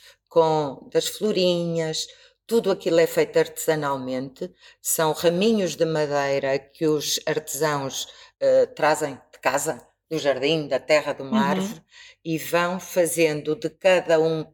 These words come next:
Speaker 1: de ca-, de um raminho, vão fazendo um, um teque para ficar depois um molde para eles pegarem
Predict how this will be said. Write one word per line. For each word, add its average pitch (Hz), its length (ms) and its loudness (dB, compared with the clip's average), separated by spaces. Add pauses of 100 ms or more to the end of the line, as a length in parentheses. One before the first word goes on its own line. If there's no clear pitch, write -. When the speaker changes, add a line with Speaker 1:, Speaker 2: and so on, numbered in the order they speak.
Speaker 1:
de 180 100 -8
ca-, 180 160 4
de 180 220 -4
um 196 80 0
raminho, 165 600 -2 (420)
vão 196 200 0
fazendo 175 800 0 (120)
um, 165 600 -4 (280)
um 170 140 -2
teque 175 420 2 (400)
para 170 320 2
ficar 170 400 -2
depois - 540 2 (180)
um 160 120 -2
molde 156 600 0 (440)
para 165 180 4
eles 151 320 2
pegarem 139 580 0